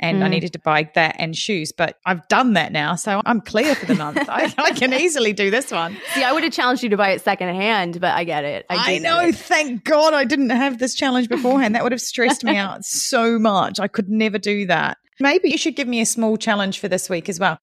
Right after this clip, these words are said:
Speaker 1: I'm going to be traveling. Is there a traveling challenge you could give me?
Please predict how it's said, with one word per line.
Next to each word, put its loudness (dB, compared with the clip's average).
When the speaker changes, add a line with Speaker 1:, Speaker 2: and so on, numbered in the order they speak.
Speaker 1:
I'm -10
going -6
to -8
be -4
traveling. 0
Is -2
there 2
a 4
traveling 0
challenge -4
you -8
could -14
give -8
me? -8